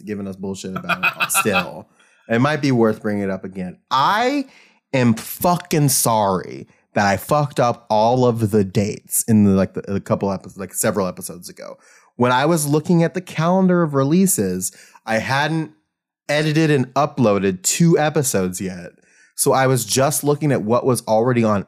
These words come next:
Speaker 1: Anchor and being like, "Yeah, this seems fine." And so I missed two episodes. So all of the dates that I talked about in those episodes were just like, "This is the last concert date, and this is the,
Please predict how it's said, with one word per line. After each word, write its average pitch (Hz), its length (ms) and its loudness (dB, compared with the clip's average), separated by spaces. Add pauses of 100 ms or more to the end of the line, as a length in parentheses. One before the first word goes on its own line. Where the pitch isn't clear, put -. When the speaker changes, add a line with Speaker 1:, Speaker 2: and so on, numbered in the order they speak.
Speaker 1:
Anchor 131 440 0
and 95 120 -2
being 98 240 0
like, 95 240 -2
"Yeah, 156 400 0
this 131 320 -2
seems 107 520 2
fine." 98 600 -2 (320)
And 120 220 0
so 117 460 2
I 120 160 2
missed 151 480 0
two 147 240 2
episodes. 156 480 0
So - 180 -2 (140)
all 156 280 2
of 151 120 0
the 123 80 -4
dates 123 320 0
that 120 80 -2
I 104 80 0
talked 120 320 -2
about 98 300 -6
in 101 100 -4
those 95 160 -6
episodes 101 400 -8
were 98 60 -10
just - 160 -10
like, 95 140 -14 (320)
"This 175 220 0
is 127 80 -6
the 110 140 -2
last 107 280 -4
concert 110 500 -2
date, 98 260 -16
and 104 160 -14
this 151 260 -2
is 117 160 -6
the, 101 260 -12